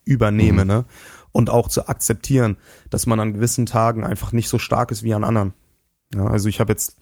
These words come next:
Speaker 1: ich glaub, in der ersten Woche zweihundertfünfundsechzig für drei at R P acht gehoben. Die Woche später dachte ich dann, „Boah, geil, Mann, die waren sogar noch recht gut.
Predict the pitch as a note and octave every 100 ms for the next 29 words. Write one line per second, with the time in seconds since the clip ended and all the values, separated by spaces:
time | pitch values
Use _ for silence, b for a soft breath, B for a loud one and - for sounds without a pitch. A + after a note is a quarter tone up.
0 | A#3 - G#2+ A2 G#2+ A#2 - A2 A2 G#2+
1 | A#2 A2 - A2+ A2 A2+ - G#2+ - -
2 | G#2+ A#2 A#2 - - _ _ - A2 -
3 | A2 A2 A#2 - B2 A#2 A#2 A#2+ B B
4 | B B A2+ A2+ A2+ B2 A2+ A2+ A2 A2
5 | G#2 G2+ G#2+ A#2+ A2+ G#2+ G#2 G#2+ A2+ A2
6 | G#2+ G2+ A2+ G2 C#3 C#3